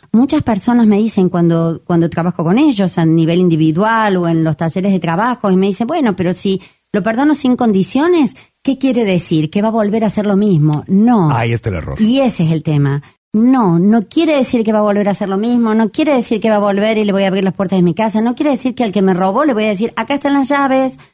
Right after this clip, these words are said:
Speaker 1: No, quiere decir que de una forma interna, empoderada, ya no lo dejo vivir más adentro de mi corazón, a ese odio, a ese rencor,
Speaker 2: El
Speaker 1: y
Speaker 2: odio.
Speaker 1: tomo la acción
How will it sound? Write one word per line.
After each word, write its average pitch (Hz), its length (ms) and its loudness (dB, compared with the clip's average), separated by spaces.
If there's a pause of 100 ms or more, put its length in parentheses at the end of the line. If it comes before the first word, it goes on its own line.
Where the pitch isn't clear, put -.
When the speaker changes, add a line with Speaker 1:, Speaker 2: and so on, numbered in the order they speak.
(100)
Speaker 1:
No, 160 480 0 (320)
quiere 262 300 0
decir 233 600 -2 (280)
que 196 80 -2
de 220 100 -2
una 269 380 0
forma 262 540 -2
interna, 226 580 2
empoderada, 208 720 0 (340)
ya 262 200 -2
no 269 120 2
lo 240 120 0
dejo 240 240 -2
vivir 214 280 0
más 220 240 2
adentro 202 320 0
de 202 60 2
mi 185 140 2
corazón, 180 520 -2
a 208 60 2
ese 180 260 0
odio, 190 340 0
a 175 40 0
ese 175 180 -4
rencor, 180 560 0 (220)
Speaker 2:
El - 100 -8
Speaker 1:
y 277 40 2
Speaker 2:
odio. 78 140 -2
Speaker 1:
tomo 180 580 0 (180)
la 208 240 0
acción 294 480 -2